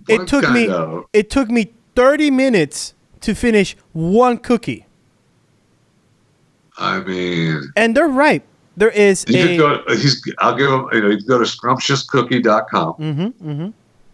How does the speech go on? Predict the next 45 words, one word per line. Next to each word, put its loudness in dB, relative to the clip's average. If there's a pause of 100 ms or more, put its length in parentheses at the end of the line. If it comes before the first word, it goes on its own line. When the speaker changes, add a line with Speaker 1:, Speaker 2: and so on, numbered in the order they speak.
Speaker 2:
and, -2
uh, 4
you 0
know, 2
take 0
a 6
look. 2
I 0
love 2
the -2 (100)
caramel -4
ones. -10 (400)
Speaker 1:
Oh, 4
I 0
Speaker 2:
Uh, -6
Speaker 1:
just 0
had 0
Speaker 2:
those -8
Speaker 1:
that 2
Speaker 2:
are 0
Speaker 1:
for -4
Speaker 2:
really -2
good. -6
Speaker 1:
breakfast. -10 (600)
Speaker 2:
Those 2
are 2
really 2
good. 2
Speaker 1:
Well, 0
half -2
of -6
one -4
because, -10
again, -4
it -10
takes -10
me, -6
like, -8
thirty -4
minutes -8
to -10
eat -10
a -12
damn -12
cookie -14